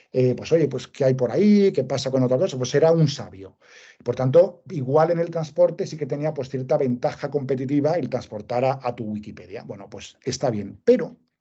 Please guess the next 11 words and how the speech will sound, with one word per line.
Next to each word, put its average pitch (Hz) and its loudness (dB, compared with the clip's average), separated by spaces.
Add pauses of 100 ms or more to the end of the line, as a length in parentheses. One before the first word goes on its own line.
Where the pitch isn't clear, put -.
(160)
pero 143 -6 (600)
encuentran 156 0
también 165 0
el 123 -4
cráneo 160 -2 (420)
de 120 0
una 175 0
niña 156 0
de 123 -4
trece 139 -2
años, 156 -4